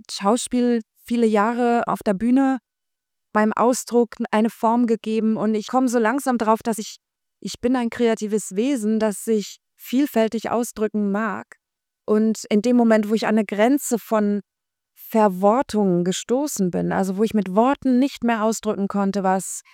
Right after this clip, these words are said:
in mir war, es hatte zum einen zu tun mit Trauer, aber auch mit dem über das Wort hinausgehen wollen, da habe ich halt angefangen zu malen. Und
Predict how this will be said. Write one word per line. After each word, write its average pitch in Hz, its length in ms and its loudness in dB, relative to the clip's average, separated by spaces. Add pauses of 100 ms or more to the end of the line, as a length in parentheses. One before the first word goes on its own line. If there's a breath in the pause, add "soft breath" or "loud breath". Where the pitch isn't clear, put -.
(100)
in 214 160 4
mir 196 220 2
war, 175 280 -2 (460)
es - 140 -10
hatte 254 240 -2
zum 226 200 -2
einen 214 180 0
zu 214 140 -4
tun 214 220 -2
mit 190 160 -2
Trauer, 202 420 2
aber 185 340 -2
auch - 140 -6
mit 208 180 -2
dem 202 240 2 (760)
über 254 240 2
das 220 440 -2
Wort 220 300 0
hinausgehen 208 840 -2
wollen, 185 600 -6 (920)
da 196 80 -2
habe 202 100 -6
ich 196 80 -6
halt 196 100 -4
angefangen 220 440 0
zu - 120 0
malen. 269 560 0
Und 208 420 2